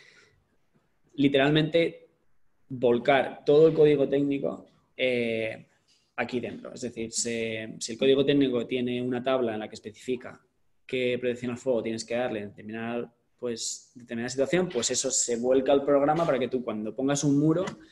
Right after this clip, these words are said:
te diga, "Oye, este no cumple". Y te ayuda y te dice, "Este no cumple y este sí, pon, deberías poner este en tal caso". Entonces, ese asistente es, al final es como tener un, es como tener otro arquitecto dentro del, del, del programa que te está aconsejando y te está guiando un poco por el proceso.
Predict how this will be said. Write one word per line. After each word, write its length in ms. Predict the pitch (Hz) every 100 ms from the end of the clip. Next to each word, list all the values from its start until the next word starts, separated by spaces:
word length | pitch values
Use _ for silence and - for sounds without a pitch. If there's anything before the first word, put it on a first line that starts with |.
| - - -
te 120 | 127
diga, 220 | 117 107
"Oye, 200 | 135 123
este 180 | 120 143
no 120 | 123
cumple". 260 | 107 92 _ _ _ _ - -
Y 120 | 120
te 160 | 117
ayuda 360 | 113 120 135 151
y 40 | 151
te 100 | 120
dice, 720 | 113 110 - 113 107 104 - _ _ _ _ _ -
"Este 240 | 131 -
no 60 | 139
cumple 220 | 156 196
y 100 | 147
este 200 | 135 120
sí, 300 | 95 - -
pon, 220 | 110 107 -
deberías 280 | 107 107
poner 240 | - 113 98
este 180 | - 101
en 160 | 107
tal 160 | 104 98
caso". 260 | - -
Entonces, 400 | - 110 110 - -
ese 300 | 131 - 147
asistente 520 | 147 135 - 160 156
es, 80 | 131
al 60 |
final 200 | 113 117
es 100 | 120
como 220 | - 131 120
tener 320 | 123 127 -
un, 380 | 123 123 123 120 - - _
es 80 | -
como 100 | 147
tener 160 | 147 139
otro 180 | 143 147
arquitecto 400 | 143 147 147 110
dentro 240 | 117 135
del, 160 | 135 135
del, 440 | 135 139 131 131
del 180 | 135 131
programa 380 | 131 135 156 156
que 80 |
te 60 | 113
está 200 | - 117
aconsejando 840 | 120 120 120 117 123 135 151 -
y 120 | 117 113
te 80 |
está 200 | 110 117
guiando 240 | 110 113 117
un 60 |
poco 180 | 117 120
por 100 | 113
el 60 | 107
proceso. 340 | - 107 -